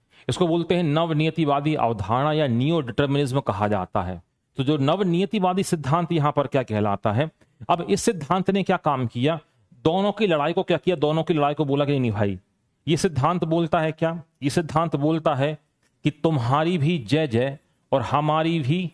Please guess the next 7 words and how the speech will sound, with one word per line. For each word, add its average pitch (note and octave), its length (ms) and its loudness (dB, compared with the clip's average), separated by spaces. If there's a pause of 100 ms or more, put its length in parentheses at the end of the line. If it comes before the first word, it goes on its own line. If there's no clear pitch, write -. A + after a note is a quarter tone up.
(100)
जय A#2 340 0
जय, G2+ 300 -2 (340)
ना A#2 120 2
तुम E3+ 300 0
हारे D#3+ 480 0 (340)
और A#2 80 0
ना D3 300 0